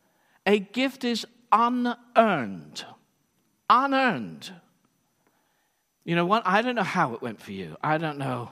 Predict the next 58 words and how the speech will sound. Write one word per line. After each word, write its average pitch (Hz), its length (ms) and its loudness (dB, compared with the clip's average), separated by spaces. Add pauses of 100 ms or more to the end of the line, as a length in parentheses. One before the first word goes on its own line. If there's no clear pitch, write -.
(680)
I 170 160 -6
don't, 196 160 -6
you 160 160 -2
may 214 240 0
still 190 220 -4
be 143 100 -2
in 139 80 -4
the 117 80 -6
throes 202 320 -4
of 135 80 -8
this, 104 180 -12
but 143 140 -6
I, 190 260 -2 (280)
for 165 200 -8
those 202 300 0
of 185 140 -6
you 180 160 2
who 147 60 -2
are 135 40 -12
Christians 170 440 -8
here, 147 240 -2 (360)
I 214 160 -2
don't 240 140 -4
know 226 60 0
how 233 280 -2
it - 60 -10
went 277 200 -8
for - 120 -10
you. 107 100 -2
I 120 140 -4
don't 147 80 0
know 165 80 -2
how 180 240 -2
this 190 180 -6
all 180 240 -2 (480)
worked 165 400 0
out, 160 320 2
but, 135 260 -4 (520)
you 160 100 0
know, 156 160 2
it's, 151 380 -4 (840)
I 190 180 2
know 226 180 2
f-, 185 280 -10
for 180 260 -4
me 180 220 2
and 147 120 -2 (100)
others, 156 360 0
you 185 80 0
know, 160 120 2
you're 175 180 2
all 220 140 0
working 208 340 0
out 190 180 0
this 180 160 -4
Jesus 202 540 -4
thing, 175 340 0
and, 151 160 -2